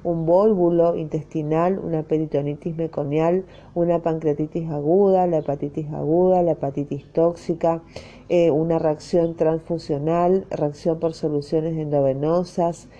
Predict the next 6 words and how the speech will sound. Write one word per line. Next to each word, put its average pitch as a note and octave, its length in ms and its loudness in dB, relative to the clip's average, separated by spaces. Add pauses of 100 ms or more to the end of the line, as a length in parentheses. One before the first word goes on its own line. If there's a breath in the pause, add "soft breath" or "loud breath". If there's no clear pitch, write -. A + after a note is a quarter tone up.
(220 loud breath)
hemólisis E3+ 760 0
aguda, F3 720 4
eritema D#3 580 -2
polimorfo, F3+ 960 0 (420 loud breath)
enfermedad F3 720 0
sérica, F3+ 760 0